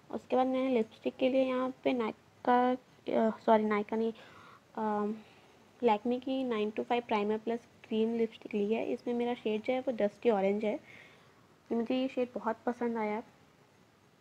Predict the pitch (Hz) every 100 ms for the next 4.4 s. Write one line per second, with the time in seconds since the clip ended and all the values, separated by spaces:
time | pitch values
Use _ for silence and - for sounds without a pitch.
0 | _ _ _ _ _ _ - _ - _
1 | _ _ _ _ _ _ _ _ _ _
2 | _ _ _ _ _ _ _ _ _ -
3 | - - - - - - 277 285 294 294
4 | 294 294 - 294